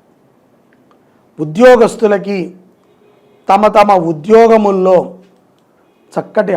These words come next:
అవకాశాలు ఉన్నాయి, అభివృద్ధి గోచరిస్తోంది.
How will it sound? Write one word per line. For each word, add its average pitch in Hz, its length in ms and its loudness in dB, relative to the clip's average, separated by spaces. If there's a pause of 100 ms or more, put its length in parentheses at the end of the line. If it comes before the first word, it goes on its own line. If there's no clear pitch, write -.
అవకాశాలు 156 640 -4
ఉన్నాయి, 139 240 -16 (1160)
అభివృద్ధి 185 580 -2
గోచరిస్తోంది. 127 680 -12